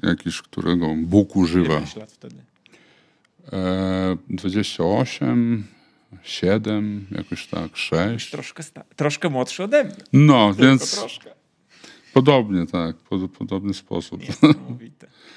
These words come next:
Speaker 1: E, i no i, e, możliwe, że z-, czego się czepili, czego za-, zaczęli się bać? Tego, że ja przejeździłem się z protestantami.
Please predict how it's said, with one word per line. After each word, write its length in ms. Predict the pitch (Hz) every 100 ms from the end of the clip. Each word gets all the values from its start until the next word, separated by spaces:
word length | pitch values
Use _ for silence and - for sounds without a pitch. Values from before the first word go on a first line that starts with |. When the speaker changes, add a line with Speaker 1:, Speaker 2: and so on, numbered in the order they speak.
| - - _ _ -
Speaker 1:
E, 440 | 101 101 101 101 98
i 220 | - 113 123
no 200 | 139 147
i, 40 |
e, 40 | 147 - _ - - - - - - - - -
możliwe, 560 | - 135 120 113 165 170
że 200 | 143 131 - - -
z-, 140 | - - _ _
czego 260 | - 165 156
się 140 | -
czepili, 520 | 135 131 - 135 104 90
czego 280 | 123 127
za-, 100 | 120 117 -
zaczęli 440 | 107 113 - 123 110
się 160 | -
bać? 500 | 104 98 85 - - -
Tego, 260 | 117 123
że 180 | 117 113
ja 380 | 113 113 110 107 -
przejeździłem 540 | - - 110 98 117 110
się 140 | -
z 60 | 101
protestantami. 840 | - 98 98 - 104 101 90 78